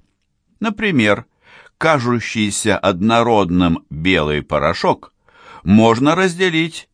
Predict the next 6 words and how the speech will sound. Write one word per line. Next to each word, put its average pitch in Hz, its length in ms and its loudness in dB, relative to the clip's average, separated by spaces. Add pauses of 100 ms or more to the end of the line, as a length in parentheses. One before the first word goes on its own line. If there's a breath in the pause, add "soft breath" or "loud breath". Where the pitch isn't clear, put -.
(120)
на 156 220 -2
дюжину 156 640 0
различных 92 800 -2
химикалий: 87 960 -2 (600)
пищевую 190 680 -2
соду, 110 600 -4